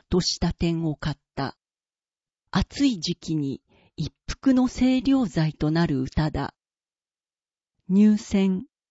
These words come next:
三日月の細眉の先結んでは、まったき月の大きさ探る。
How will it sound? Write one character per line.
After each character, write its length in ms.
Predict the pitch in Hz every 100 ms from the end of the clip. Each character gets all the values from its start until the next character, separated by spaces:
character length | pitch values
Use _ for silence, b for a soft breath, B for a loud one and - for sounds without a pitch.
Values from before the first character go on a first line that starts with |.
| _ _ _ _ _ _ _ _ _
三 140 | 180 185
日 200 | - 202
月 380 | 185 - - 190
の 280 | 180 180 - _ _ _
細 340 | - 190 220
眉 360 | 226 220 220 220
の 160 | 214 208
先 560 | - 202 - 196 190 _ _
結 380 | 175 160 - 208
ん 140 | 196
で 160 | 190 190
は、 260 | 151 123 - _ _ _ _
ま 180 | 160 160
っ 60 | - -
た 140 | 254
き 200 | - -
月 380 | - - - 165
の 260 | 160 156 - _ _
大 240 | 185 190
き 180 | - -
さ 160 | - 175
探 420 | - 170 160 160
る。 260 | 151 156